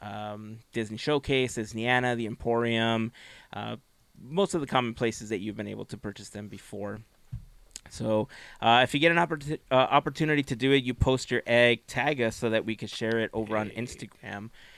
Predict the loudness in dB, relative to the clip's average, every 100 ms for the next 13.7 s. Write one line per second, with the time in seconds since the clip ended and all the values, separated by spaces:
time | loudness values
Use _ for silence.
0 | -12 -4 -4 -2 -2 -2 -2 -4 -4 0
1 | 0 2 -2 -8 -20 _ -14 -12 -12 -10
2 | -10 -6 -6 -4 -4 -4 -8 -8 -10 -8
3 | -10 -14 -10 -6 -6 -8 -10 -10 -6 -4
4 | -4 -6 -6 -4 -2 -2 -6 -18 -20 _
5 | _ -20 -16 -4 0 2 2 4 4 4
6 | -4 -2 2 2 2 0 2 0 0 -2
7 | -4 -4 -8 -10 -14 _ -6 -4 -4 -8
8 | -8 -8 -8 -12 -12 -12 -10 -8 -4 -4
9 | -2 -6 -4 -6 -4 -6 -6 -12 -12 -12
10 | -14 -20 -18 -18 -18 -18 -20 -16 -12 -10
11 | -10 -6 -4 -2 -4 -4 -4 -6 -6 -6
12 | -6 -10 -12 -12 -12 -14 -14 -14 -14 -14
13 | -14 -14 -12 -12 -12 -14 -16